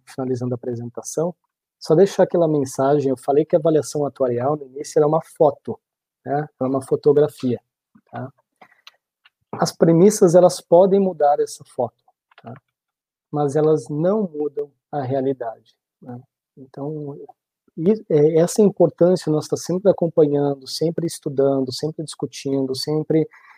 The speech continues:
revisando nossos métodos de fazer análises, é, de aderência, de convergência,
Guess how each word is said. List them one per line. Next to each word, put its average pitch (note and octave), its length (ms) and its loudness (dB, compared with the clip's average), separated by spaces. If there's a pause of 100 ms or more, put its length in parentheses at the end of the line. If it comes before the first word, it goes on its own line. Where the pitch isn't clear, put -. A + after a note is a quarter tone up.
(120)
revisando D#3 500 4
nossos D3 380 -4
métodos C#3 600 -4
de C3+ 160 -2
fazer C3+ 360 0
análises, C3 720 -4
é, B2+ 340 -4
de B2+ 120 -2
aderência, C3 600 -2
de C3 120 -6
convergência, C3 920 -6